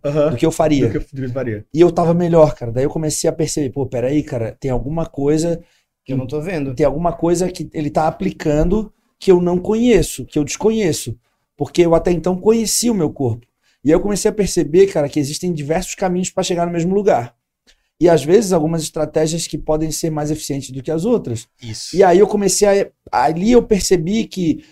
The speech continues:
Speaker 2: muito mais do que aprender as estratégias no primeiro momento, hoje sim, hoje eu sou quase um, eu sou um estagiário de luxo do Cris Aceto. Mas naquela, naquele momento, mais do que aprender as estratégias,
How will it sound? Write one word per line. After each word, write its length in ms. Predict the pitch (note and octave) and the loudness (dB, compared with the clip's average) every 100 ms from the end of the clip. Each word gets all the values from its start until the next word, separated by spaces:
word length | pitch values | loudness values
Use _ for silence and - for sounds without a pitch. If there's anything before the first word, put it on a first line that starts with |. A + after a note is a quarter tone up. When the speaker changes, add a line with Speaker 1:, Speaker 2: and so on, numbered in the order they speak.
| - | -6
Speaker 2:
muito 220 | G3+ A3+ | -4 -2
mais 160 | A3 | -2
do 100 | G3 | -2
que 120 | - F#3+ | 2 2
aprender 640 | F#3 G3 F3 D3+ C#3 G3+ | 4 4 4 2 4 4
as 100 | G3+ | 4
estratégias 600 | E3 - D3+ - E3+ E3 | 0 -4 -4 -2 0 0
no 100 | D#3+ | -2
primeiro 300 | D3+ D3+ D#3 | -2 -2 0
momento, 400 | D3 C3 F3+ F3 | 0 -2 -2 0
hoje 160 | F#3 - | 0 0
sim, 240 | - F#3+ | -6 -2
hoje 180 | B2+ C#3 | 0 0
eu 40 | D3+ | -2
sou 160 | F3 | -4
quase 320 | - D#3 E3 G3+ | -2 -2 -2 -4
um, 160 | G3+ F#3 _ _ | -6 -10 _ _
eu 60 | B2 | -8
sou 160 | E3 F3+ | -4 -2
um 20 | |
estagiário 460 | E3+ F3+ E3+ E3+ E3 | -2 -2 0 0 0
de 80 | |
luxo 320 | F3+ F3+ F3+ E3+ | 0 0 -2 -8
do 80 | |
Cris 200 | F3 G3 | -10 -6
Aceto. 440 | A3 - A#3 F3 - _ _ _ | -6 -2 0 -2 -4 _ _ _
Mas 320 | C#3+ D3+ D3+ | 0 2 2
naquela, 460 | C#3+ D#3 - F#3+ A#3+ | 0 -4 -2 2 2
naquele 480 | G#3+ F3+ E3 G#3 G#3+ | 0 -4 -6 -4 -2
momento, 380 | G3+ F3+ G3+ F3 | -2 -2 -6 -6
mais 200 | E3+ F#3+ | -6 -6
do 120 | G3 | -4
que 80 | F#3+ | -4
aprender 380 | F3+ D#3+ D3 | -2 -2 0
as 120 | E3 - | -2 -4
estratégias, 920 | - C3 A#2 - D#3+ G#3+ F#3 A#2+ | -6 -6 -6 -2 0 0 0 -2